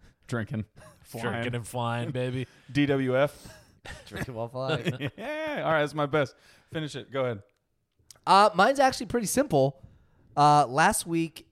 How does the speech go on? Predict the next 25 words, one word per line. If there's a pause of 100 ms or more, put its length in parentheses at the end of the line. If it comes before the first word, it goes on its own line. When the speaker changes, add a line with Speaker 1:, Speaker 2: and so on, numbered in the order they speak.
Speaker 3:
a,
and
this
is
gonna
sound
bad,
but
it's
a,
it's
a
genuine
thing. (160)
Speaker 1:
Yeah. (200)
Speaker 3:
One
of
my
coworkers
put
her
two-week
notice
in, (1080)
and